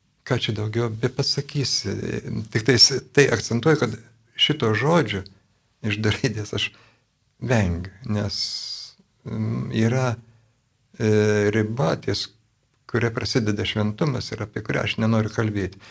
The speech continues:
Mane beje kartais bažnyčiose labai erzina kai kurie kunigai, kurie tarsi bičiuliai kažkokie Kristaus, nu,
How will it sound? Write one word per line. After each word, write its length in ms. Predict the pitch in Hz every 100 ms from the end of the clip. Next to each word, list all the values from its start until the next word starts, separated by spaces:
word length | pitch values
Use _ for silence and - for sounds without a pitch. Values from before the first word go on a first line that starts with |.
| - -
Mane 220 | 123 135
beje 400 | 123 123 131 123
kartais 440 | 123 135 139 113 -
bažnyčiose 600 | 113 113 147 - 104 -
labai 280 | 101 98 107
erzina 440 | 113 110 95 98
kai 140 | 98 117
kurie 360 | - 110 107 - - _ _ -
kunigai, 460 | 110 104 110 175 156
kurie 280 | - 131 113 - _ _ _ _ -
tarsi 280 | 131 - 110
bičiuliai 520 | 117 127 165 104 90
kažkokie 480 | 104 - - - 98 -
Kristaus, 600 | 165 185 - 127 110 -
nu, 180 | 175